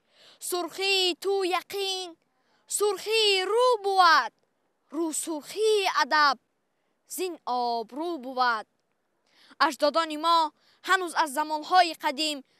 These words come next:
соҳиби парчам буданд. Дар адабиёти қадимаи тоҷикон он бо номи дирафш ёд мешавад.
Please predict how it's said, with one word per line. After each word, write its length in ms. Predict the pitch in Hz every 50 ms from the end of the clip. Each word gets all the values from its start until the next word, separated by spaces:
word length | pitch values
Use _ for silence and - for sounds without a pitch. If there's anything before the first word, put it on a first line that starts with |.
| _ _ -
соҳиби 560 | - - 330 311 339 349 370 339 349 349 339 302 277 _ _ _ _ -
парчам 420 | 370 330 320 - - - 415 349 320
буданд. 360 | 285 285 285 277 254 233 208 196 _ _ _ _ _ _ _ _ _ _ _ _ -
Дар 120 | 285 302 320 - 311
адабиёти 440 | 277 294 285 254 320 320 330 - 370
қадимаи 420 | - 320 277 247 294 311 320 339 - -
тоҷикон 540 | 359 311 285 247 277 - 339 339 330 320 311 277 - _ _ _ _ _ _
он 160 | - 359 403 403 359
бо 80 | 359 339
номи 340 | 330 339 339 330 330 330 320 294 - _ _ _ _ -
дирафш 360 | 294 339 349 381 370 339 - -
ёд 160 | 294 277 262
мешавад. 540 | 269 262 269 - 277 269 254 254 233 214